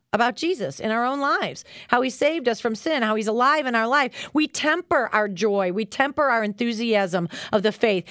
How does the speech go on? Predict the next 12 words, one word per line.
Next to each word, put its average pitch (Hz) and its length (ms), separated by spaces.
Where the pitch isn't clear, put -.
in 254 120
order 262 180
to 233 100
do 247 120
what? 240 280
To 214 120
fit 196 320
in, 262 420
to 277 120
not 214 200
look 233 160
weird, 240 520